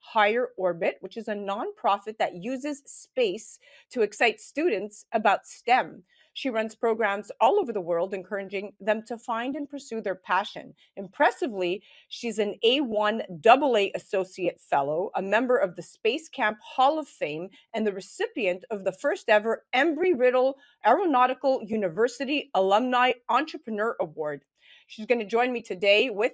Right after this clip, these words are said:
Anna to chat about encouraging and uplifting students in stem, failing forward, and how space really does inspire. Welcome now to the show are my dear friends, Anna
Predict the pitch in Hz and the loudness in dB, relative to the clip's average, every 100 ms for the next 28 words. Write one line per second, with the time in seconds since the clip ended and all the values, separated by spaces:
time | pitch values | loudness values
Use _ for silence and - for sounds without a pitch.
0 | - 180 165 180 - - 190 190 190 196 | 0 0 0 -2 -6 -2 0 2 2 0
1 | - 240 220 277 277 254 311 254 185 277 | 0 -6 -2 0 0 0 -2 0 0 0
2 | 269 254 - 226 - 214 190 185 - 170 | 0 -6 -4 -12 -8 -8 -6 -8 -12 -14
3 | 151 - 175 175 208 _ _ _ - 320 | -14 -4 -2 -2 -10 _ _ _ -4 2
4 | 494 339 185 - 220 202 170 175 220 208 | 4 4 0 -4 -2 0 0 -4 -4 -8
5 | 196 220 214 - _ - - - 208 381 | -4 0 0 -2 _ -20 -16 -10 -8 -8
6 | - - _ _ _ - 151 294 285 180 | -12 -20 _ _ _ -16 -6 -4 -2 0
7 | 180 185 - 175 156 - 156 160 135 64 | 0 0 -8 -16 -16 -4 0 0 -2 -10
8 | _ 170 240 - 240 196 185 180 180 175 | _ -6 -6 -4 -8 -8 -6 -6 -8 -16
9 | 160 190 175 226 202 190 165 165 220 240 | -8 -4 -2 -2 -4 -6 -10 -10 -2 -2
10 | 415 - 185 185 226 - _ _ _ - | 0 2 2 2 -4 -16 _ _ _ 2
11 | 269 349 | 4 6